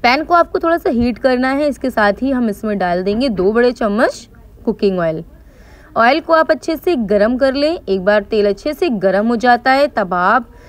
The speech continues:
काटी हुई चाप्स को इसमें ऐड कर लें और इसे हम हल्का सा सौटे करेंगे। जब आप इसे हल्का सा फ्राई कर लेंगे तो इसके ऊपर क्या होगा, एक ये अच्छे से फॉर्म हो जाएगा। ये बिल्कुल भी, जब हम इसकी सब्ज़ी बनाएंगे तो टूटने का डर नहीं रहेगा। वैसे तो ये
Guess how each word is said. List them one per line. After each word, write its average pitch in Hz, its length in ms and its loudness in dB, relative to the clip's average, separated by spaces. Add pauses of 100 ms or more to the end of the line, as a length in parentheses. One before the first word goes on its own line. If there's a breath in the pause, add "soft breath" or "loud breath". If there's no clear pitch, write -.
(320 loud breath)
काटी 262 280 2
हुई 370 160 4
चाप्स 220 360 0
को 285 140 0
इसमें 269 380 -2 (400)
ऐड 190 240 -4
कर 240 200 0
लें 262 300 0
और 214 200 2
इसे 226 260 -2
हम 294 260 0
हल्का 196 380 0
सा 269 180 2
सौटे 185 380 -6
करेंगे। 196 360 -2
जब 202 160 0
आप 214 180 0
इसे 269 180 -4
हल्का 247 280 -2
सा 330 160 2
फ्राई 196 320 0
कर 220 180 0
लेंगे 220 340 0
तो 247 100 -6
इसके - 260 -6
ऊपर 285 340 -2
क्या 262 140 0
होगा, 269 380 2
एक - 120 -8 (720 loud breath)
ये 285 160 2
अच्छे - 300 2
से 440 140 0
फॉर्म 254 340 2
हो 220 120 2
जाएगा। 175 340 0
ये 214 140 2
बिल्कुल 285 380 0
भी, 330 100 0
जब 294 120 0
हम 285 80 -2
इसकी 277 220 -4
सब्ज़ी 226 360 -2
बनाएंगे 254 480 0
तो 262 180 -4
टूटने 262 420 -4
का 277 140 0
डर 214 240 0
नहीं 240 220 -2
रहेगा। 240 280 0
वैसे 254 200 -2
तो 349 100 -4
ये 330 200 -2